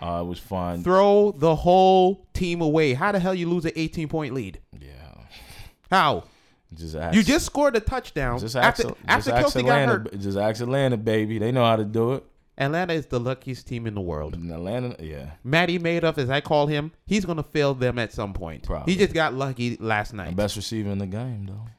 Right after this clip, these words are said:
Speaker 1: Julio.
Speaker 2: And I feel sad for Julio. He has to go through this 'cause he should be catching passes every week. He should have at least twelve touchdowns like Antonio Brown. He
Speaker 1: Yeah.
Speaker 2: only has four or five this season.
Speaker 1: Well, you know,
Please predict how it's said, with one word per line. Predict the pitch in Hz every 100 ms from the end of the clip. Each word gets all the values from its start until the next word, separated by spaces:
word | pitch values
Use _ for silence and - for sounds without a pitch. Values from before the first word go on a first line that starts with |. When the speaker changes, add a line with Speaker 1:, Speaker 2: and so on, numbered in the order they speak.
| _ _
Speaker 1:
Julio. | 101 98 104 120 131 131 - _ 131
Speaker 2:
And | 151
I |
feel | 147 160
sad | 143 151 143
for | 131
Julio. | 135 123
He | 135
has | 123
to | 113
go | 117
through | 110 110
this | 98
'cause | 107 127
he | 151
should | 139
be | 143
catching | 151 135 127
passes | 139 127 120 _
every | 131 139 127 123 131 135 131 127 - _ -
week. | 98 120 - - -
He | 151
should | 170
have | 160 127
at | 127
least | 143 160
twelve | - 165 151
touchdowns | - 151 - 139
like | 135
Antonio | 104 127 160 135 135
Brown. | 131 117
He | 113
Speaker 1:
Yeah. | 135
Speaker 2:
only | 131 131
has | 127
four | - 131
or | 120
five | 120 120 104
this | 107
season. | 107 95 80 -
Speaker 1:
Well, | 73
you | 92
know, | 101 87